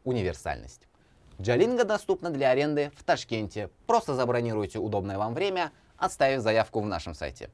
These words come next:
Ну или позвонив по номеру ноль ноль восемьдесят восемь.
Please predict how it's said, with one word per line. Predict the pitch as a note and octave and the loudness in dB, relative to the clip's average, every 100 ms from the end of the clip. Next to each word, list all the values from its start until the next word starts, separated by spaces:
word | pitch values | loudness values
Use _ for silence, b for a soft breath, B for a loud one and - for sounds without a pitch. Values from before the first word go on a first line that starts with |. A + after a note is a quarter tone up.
| _ b b | _ b b
Ну | D3 G#3 | 0 4
или | F#3 E3+ | 6 4
позвонив | - B2 A2 A#2+ - | 4 2 2 0 -2
по | A2+ | -2
номеру | A2 G#2+ G#2 G2+ | -2 0 -2 -2
ноль | A2 G#2 | -2 -2
ноль | F#2+ A2+ | -2 -2
восемьдесят | F#2+ F#2 F#2 D#2 - | -2 -4 -4 -8 -8
восемь. | D#2 C#2+ G#1 | -10 -10 -16